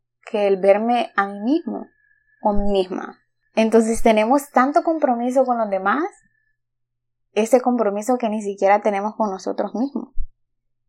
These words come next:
Y es ahí cuando nos damos cuenta de cuando me siento sacudido y me siento incómodo y digo, "Aquí algo no se estaba haciendo de la mejor forma", porque yo no me siento complacido con todo esto que estaba haciendo.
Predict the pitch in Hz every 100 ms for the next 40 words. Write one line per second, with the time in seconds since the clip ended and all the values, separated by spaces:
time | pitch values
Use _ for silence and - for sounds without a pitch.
0 | _ - 208 220 226 226 233 247 233 202
1 | 190 202 214 - 214 240 247 240 277 _
2 | _ _ _ _ _ 190 196 185 - -
3 | 220 202 196 185 - 202 202 190 190 -
4 | 196 214 254 240 240 202 208 247 240 208
5 | 202 202 220 214 202 214 240 233 196 190
6 | 196 190 208 - _ _ _ 185 190 -
7 | 196 202 208 208 202 208 202 190 196 202
8 | 208 220 214 196 190 185 170 - - -
9 | 202 233 220 - 202 196 - 185 180 185
10 | 185 202 208 196 208 202 - 220 214 190
11 | 185 196 214 226 190 190 190 196 - 190
12 | 180 - 175 - - 214 220 202